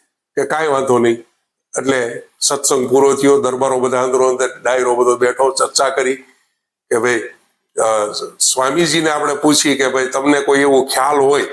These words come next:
કે ક્યાંય માણકી ઘોડી છે તો પૂછી જોઈએ. એટલે સ્વામીને પાછું પૂછ્યું કે, "સ્વામી, તમને ક્યાંય એમાં ખ્યાલ હોય, સાંભળ્યું હોય અથવા તમારી પાસે માહિતી હોય તો અમને આપો."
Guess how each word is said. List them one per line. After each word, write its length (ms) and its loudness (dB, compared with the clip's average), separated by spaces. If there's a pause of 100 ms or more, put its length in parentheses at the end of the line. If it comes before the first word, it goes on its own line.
(340)
કે 120 0
ક્યાંય 180 -2
માણકી 560 0 (360)
ઘોડી 260 0
છે 480 -2 (540)
તો 420 -2 (220)
પૂછી 260 0
જોઈએ. 260 4
એટલે 160 0
સ્વામીને 460 2
પાછું 320 0
પૂછ્યું 300 4
કે, 140 0
"સ્વામી, 260 0
તમને 340 0
ક્યાંય 220 0
એમાં 340 0
ખ્યાલ 420 -4
હોય, 340 2
સાંભળ્યું 440 0
હોય 140 6
અથવા 260 0
તમારી 260 -2
પાસે 260 -2
માહિતી 280 -2
હોય 100 4 (440)
તો 80 -4
અમને 220 0
આપો." 240 -2